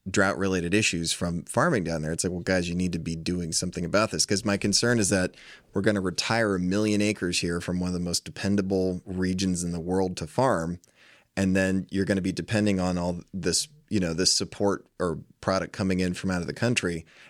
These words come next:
And then one year you're gonna, like, a, hitting a brick wall, like you're talking about with Ukraine, just poof, it's not there.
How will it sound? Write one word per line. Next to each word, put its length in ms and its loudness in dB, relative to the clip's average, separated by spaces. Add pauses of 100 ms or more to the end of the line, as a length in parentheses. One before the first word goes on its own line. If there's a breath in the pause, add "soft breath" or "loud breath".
(160 loud breath)
And 160 2
then 180 2
one 220 2
year 140 2
you're 80 0
gonna, 180 -2
like, 160 -2
a, 100 -6 (120)
hitting 260 0
a 40 -4
brick 260 -4
wall, 260 4
like 140 -2
you're 60 -4
talking 260 0
about 100 -2
with 120 -6
Ukraine, 440 0
just 240 -2 (360 soft breath)
poof, 420 -2
it's 260 -2
not 300 -2
there. 420 2